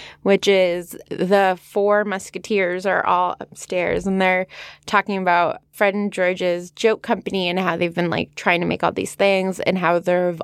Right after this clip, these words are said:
always been really loud explosions in their room. And Ginny says, "I just thought they liked the noise." And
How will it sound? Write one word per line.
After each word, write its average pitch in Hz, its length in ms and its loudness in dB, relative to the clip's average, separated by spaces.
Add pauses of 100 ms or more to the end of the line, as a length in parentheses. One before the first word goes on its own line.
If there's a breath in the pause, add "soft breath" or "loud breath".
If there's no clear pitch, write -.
always 185 300 2
been 190 160 -4
really 175 280 -4
loud 160 380 0
explosions 185 720 -4
in 180 120 0
their 190 180 4
room. 175 500 -2 (760 loud breath)
And 214 400 2
Ginny 220 480 2
says, 190 520 0 (200)
"I 269 180 4
just 294 140 -12
thought 196 240 -2
they 202 100 -6
liked 196 320 -8
the 202 80 -2
noise." 214 720 -2 (220)
And 247 140 2